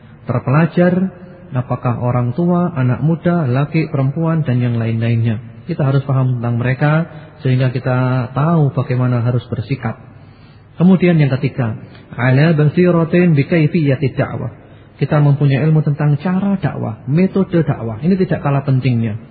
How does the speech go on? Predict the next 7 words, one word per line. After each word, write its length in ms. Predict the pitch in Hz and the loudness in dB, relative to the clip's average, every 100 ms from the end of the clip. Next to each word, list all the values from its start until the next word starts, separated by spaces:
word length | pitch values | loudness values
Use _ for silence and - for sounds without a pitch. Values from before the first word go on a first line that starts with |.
| - - - - - 135 | -20 -20 -20 -20 -10 -6
Ada 200 | 127 135 | -2 -2
kalanya 360 | 147 160 180 | 0 0 0
dakwah 320 | 160 147 147 151 | 0 -2 0 0
itu 120 | 165 | 0
sesuatu 320 | 160 151 147 | -2 -2 0
yang 160 | 156 139 | 2 2
benar, 640 | 135 135 123 113 - - | 4 2 2 -2 -10 -20